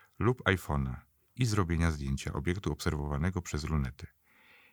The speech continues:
Digiskoping cieszy się dużym powodzeniem wśród obserwatorów i fotografów ptaków. Można taki gotowy zestaw zaopatrzyć się w sklepie,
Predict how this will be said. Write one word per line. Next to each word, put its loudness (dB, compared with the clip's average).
Digiskoping 0
cieszy -2
się 0
dużym 2
powodzeniem 2
wśród -6
obserwatorów -2
i -10
fotografów -4
ptaków. -10
Można 2
taki -4
gotowy -2
zestaw -4
zaopatrzyć -4
się -8
w -8
sklepie, 0